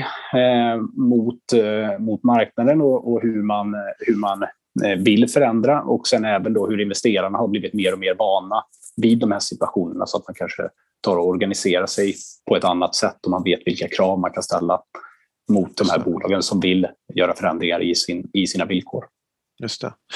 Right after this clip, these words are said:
Speaker 2: Men vi hade ju, jag tänkte, det är ju lite intressant apropå, du nämnde flygbranschen och så, att vi, eh, om man jämför de olika, om man säger några olika aktörer där som,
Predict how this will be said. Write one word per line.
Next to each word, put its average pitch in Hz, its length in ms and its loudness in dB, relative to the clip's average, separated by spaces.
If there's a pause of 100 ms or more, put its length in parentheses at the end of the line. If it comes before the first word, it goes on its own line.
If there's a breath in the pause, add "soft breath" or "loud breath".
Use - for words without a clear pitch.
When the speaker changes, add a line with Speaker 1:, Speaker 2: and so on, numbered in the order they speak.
(240 loud breath)
Speaker 2:
Men 139 100 4
vi 156 80 6
hade 160 300 4
ju, 175 100 6
jag 160 220 4
tänkte, 151 360 2
det 143 120 2
är 147 40 6
ju 151 80 4
lite 151 260 2
intressant 147 500 0
apropå, 110 420 2
du 117 140 0
nämnde 107 420 2
flygbranschen 110 680 0
och 92 80 -2
så, 95 220 0
att - 420 -2
vi, 107 160 2
eh, 104 320 6 (920 loud breath)
om 113 120 -6
man 113 140 4
jämför 120 400 4
de 120 160 4
olika, 120 580 2 (440)
om 101 100 -4
man 104 100 2
säger 110 180 2
några 104 280 2
olika 101 500 2 (460)
aktörer 107 500 2
där 90 280 2
som, 87 340 -6